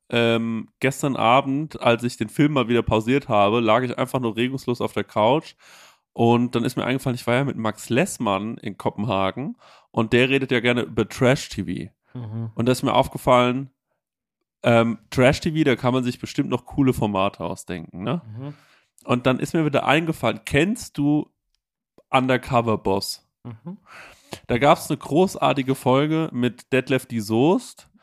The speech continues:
Speaker 2: Meme-Folge.
Speaker 1: wo Detlef die Soest verkleidet war. Und das kann sich wirklich jeder, der das nicht kennt, noch mal googeln,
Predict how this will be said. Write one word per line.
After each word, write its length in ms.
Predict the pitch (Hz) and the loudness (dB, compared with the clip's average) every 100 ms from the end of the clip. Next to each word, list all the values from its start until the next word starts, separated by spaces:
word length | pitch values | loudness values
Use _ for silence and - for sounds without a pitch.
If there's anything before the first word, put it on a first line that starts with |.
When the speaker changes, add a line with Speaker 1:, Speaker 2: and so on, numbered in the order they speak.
| _ 135 | _ -2
Speaker 2:
Meme-Folge. 680 | 139 139 123 123 113 110 120 | 2 2 2 -4 -6 -4 -2
Speaker 1:
wo 100 | 127 | 2
Detlef 380 | 135 151 147 | 0 0 -4
die 240 | - - 123 | -4 -4 -2
Soest 520 | 123 123 139 - - | 2 2 2 -2 -8
verkleidet 600 | - 113 113 120 139 113 | -6 -2 4 4 4 -2
war. 240 | 110 101 110 | 0 0 0
Und 140 | 113 | -4
das 140 | 113 | -4
kann 240 | - 123 135 | -2 0 0
sich 160 | 131 | -4
wirklich 220 | 131 127 123 | -6 -8 -4
jeder, 220 | 117 120 | -2 0
der 120 | 107 | -2
das 140 | 107 | -4
nicht 160 | 135 - | -8 -10
kennt, 200 | - 110 | -6 -6
noch 100 | 113 | -4
mal 140 | 104 | -6
googeln, 500 | 104 127 147 147 147 | -2 0 2 2 0